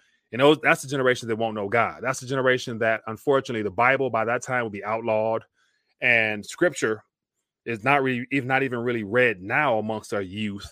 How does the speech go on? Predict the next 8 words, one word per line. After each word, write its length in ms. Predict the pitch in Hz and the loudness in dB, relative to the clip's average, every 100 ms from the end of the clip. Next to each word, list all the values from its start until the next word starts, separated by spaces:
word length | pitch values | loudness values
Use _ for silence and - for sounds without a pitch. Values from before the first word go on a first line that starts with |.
| - | -16
apart 340 | 104 123 113 | -4 -2 -2
from 100 | 107 | -4
parents, 500 | 101 127 120 117 - | -6 -4 -2 -4 -8
you 120 | 113 | -10
know, 60 | 107 | -8
requiring 500 | 101 101 123 117 117 | -8 -4 -2 0 0
or 60 | 110 | 0
whatever. 440 | 120 120 110 107 | 2 2 0 -6